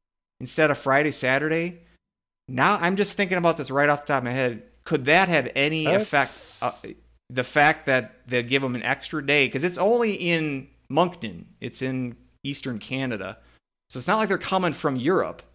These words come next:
Speaker 1: It, they may have pushed that back because Motzko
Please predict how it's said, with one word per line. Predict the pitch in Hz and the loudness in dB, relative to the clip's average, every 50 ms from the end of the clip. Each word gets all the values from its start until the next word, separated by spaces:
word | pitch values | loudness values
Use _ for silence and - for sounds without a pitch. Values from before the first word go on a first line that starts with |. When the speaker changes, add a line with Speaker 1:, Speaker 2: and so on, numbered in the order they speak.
| _ _ _ _ _ _ _ _ _ _ _ _ _ _ _ _ _ _ _ _ - | _ _ _ _ _ _ _ _ _ _ _ _ _ _ _ _ _ _ _ _ 4
Speaker 1:
It, | 151 208 226 165 - 135 | 4 4 4 2 -2 2
they | 180 226 | 2 2
may | 233 226 214 226 247 | 4 4 4 4 4
have | 247 202 156 143 - - _ _ - _ | 4 2 2 -4 -6 -10 _ _ -20 _
pushed | - - 233 233 226 - - | -4 0 0 0 0 0 2
that | 170 151 135 120 120 - | 4 4 4 4 4 4
back | 143 165 165 147 123 - - - | 4 6 6 4 2 0 -4 -10
because | 120 107 - 135 127 123 117 113 | -10 -6 -2 -2 0 0 0 -2
Motzko | 117 123 127 131 123 - - - 123 117 113 113 110 110 113 113 | -2 -4 -2 -2 -4 -6 -4 -4 -2 -2 -2 -4 -6 -8 -10 -12